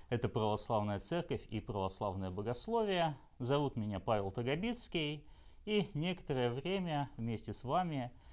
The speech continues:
мы будем рассуждать на эту тему. И прежде чем мы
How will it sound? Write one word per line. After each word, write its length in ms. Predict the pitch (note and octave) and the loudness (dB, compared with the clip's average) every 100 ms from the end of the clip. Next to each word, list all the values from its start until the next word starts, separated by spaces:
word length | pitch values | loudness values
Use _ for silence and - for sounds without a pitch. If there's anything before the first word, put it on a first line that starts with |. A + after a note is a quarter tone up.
| - | -12
мы 160 | - G#3+ | -4 0
будем 360 | A#2+ B2+ A#2+ A2+ - | 2 2 2 -2 -4
рассуждать 600 | G#2+ - A#2+ F#2+ B2+ - | -4 -2 -2 -2 0 0
на 120 | G#2 | -2
эту 160 | G#2 G#2 | -2 -4
тему. 300 | - G2 E2 - - - - - - - - - | -2 -2 -2 -6 -14 -18 -20 -20 -20 -20 -20 -8
И 260 | D3 D#3 F3 | 2 6 6
прежде 640 | F#3 F#3+ E3+ D#3+ E3 D#3+ E3 | 8 6 6 4 6 6 4
чем 340 | - E3+ E3 | 2 2 4
мы 300 | D#3+ D#3 D3 | 6 8 6